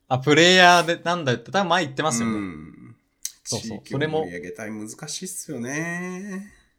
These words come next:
Speaker 1: そうなんすよね。
Speaker 2: うん。
Speaker 1: なんか、騒がしい状態になってればいいのかとか、
Speaker 2: うんうんうんうんうんうんうん。
Speaker 1: あるし。
Speaker 2: うん。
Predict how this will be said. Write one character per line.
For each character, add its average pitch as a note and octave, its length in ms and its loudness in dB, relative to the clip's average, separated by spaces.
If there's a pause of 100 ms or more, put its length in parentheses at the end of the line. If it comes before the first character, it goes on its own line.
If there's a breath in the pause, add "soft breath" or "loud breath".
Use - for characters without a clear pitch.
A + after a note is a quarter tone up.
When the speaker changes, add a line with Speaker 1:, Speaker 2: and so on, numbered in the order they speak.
(140)
Speaker 1:
そ F3 320 -6
う - 20 -2
な A2 140 -2
ん G2 60 -8
す - 120 -18
よ F#2+ 80 -10
ね。 C#3+ 200 -8
Speaker 2:
う - 20 -8
ん。 F#2 560 -10
Speaker 1:
な F3+ 100 0
ん F3+ 60 -6
か、 G2 260 0 (1300)
騒 F3+ 260 0
が G#3 120 6
し - 60 6 (100)
い D3 40 0
状 B2 160 2
態 B2+ 180 4
に A#2+ 80 0
な C3+ 100 0
っ C3+ 80 -8
て B2 100 -6
れ G#2 60 -6
ば G2 160 -6
い A#2 100 -6
い G#2+ 40 -4
の G2+ 100 -6
か A2+ 100 -12
と - 20 -
か、 - 20 -6
Speaker 2:
う - 20 -6
ん A2+ 80 -6
う - 20 -6
ん A2 120 -6
う - 20 -6
ん - 0 -
う G#2 60 2
ん G2+ 180 -4
う - 0 -
ん - 0 -
う G2+ 1000 -10 (100)
ん G2+ 40 -10
う - 20 -12
ん。 - 60 -14
Speaker 1:
あ A2 100 -4
る G2 100 -6
し。 F#2+ 400 -6
Speaker 2:
う G#2 100 -12
ん。 G2+ 320 -14